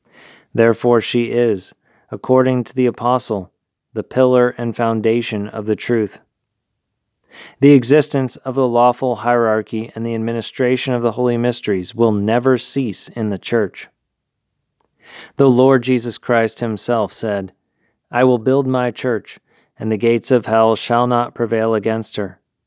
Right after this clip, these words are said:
And again, "Behold, I am with you always, even unto the end of the world." Therefore, it is the duty of Christians to obey the Church, for outside of her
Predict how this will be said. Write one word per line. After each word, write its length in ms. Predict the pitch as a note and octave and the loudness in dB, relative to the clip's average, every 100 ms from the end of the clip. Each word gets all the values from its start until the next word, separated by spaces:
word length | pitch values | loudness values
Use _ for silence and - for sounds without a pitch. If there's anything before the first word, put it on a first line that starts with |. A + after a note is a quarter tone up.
| _ _ | _ _
And 140 | - G2 | -8 -6
again, 440 | F#2 G#2+ A2+ A2+ _ _ _ _ _ _ - | -2 0 0 -2 _ _ _ _ _ _ -4
"Behold, 520 | A#2 G2+ A#2 B2+ B2 - | 0 2 4 4 4 0
I 140 | A#2 | -2
am 140 | A#2+ A2+ | -2 -2
with 220 | A#2 - | -2 -2
you 160 | A2+ A2+ | -4 -4
always, 640 | A2 B2+ A#2+ F#2 E2+ - _ _ _ _ - | 0 0 0 -2 -6 -14 _ _ _ _ -6
even 440 | C3+ C3+ C3+ C3+ - | -2 0 0 -2 -4
unto 320 | B2+ B2 C3 | -2 0 2
the 240 | B2 B2+ | 2 0
end 300 | C3 B2+ G#2 | 0 0 0
of 80 | F#2+ | -2
the 140 | G#2 G2+ | -2 0
world." 480 | A2 A2 G2 F2+ - _ _ _ _ _ _ _ _ _ _ - | 2 2 0 -4 -14 _ _ _ _ _ _ _ _ _ _ 0
Therefore, 640 | A2+ A#2+ A2 B2 A#2 A#2+ - | 4 4 4 2 4 2 0
it 80 | A#2+ | -2
is 180 | A#2 | -2
the 100 | B2 | -2
duty 340 | G#2+ B2 C3+ C#3+ | -2 2 2 2
of 120 | C3 | 0
Christians 560 | - G#2+ - G#2 F#2+ - | -2 -4 -4 -6 -6 -4
to 200 | A#2+ A2+ | 2 2
obey 340 | G2+ A2+ B2 | 4 2 2
the 100 | A#2+ | 0
Church, 500 | - C3+ A2+ - - _ _ _ - - _ | 0 0 0 -2 -18 _ _ _ -20 -20 _
for 160 | - G#2+ | 0 2
outside 560 | A2 - - B2+ C3+ | 2 -2 0 2 2
of 80 | C3+ | 2
her 440 | C3 C#3 C#3+ C#3 | 2 0 -2 -8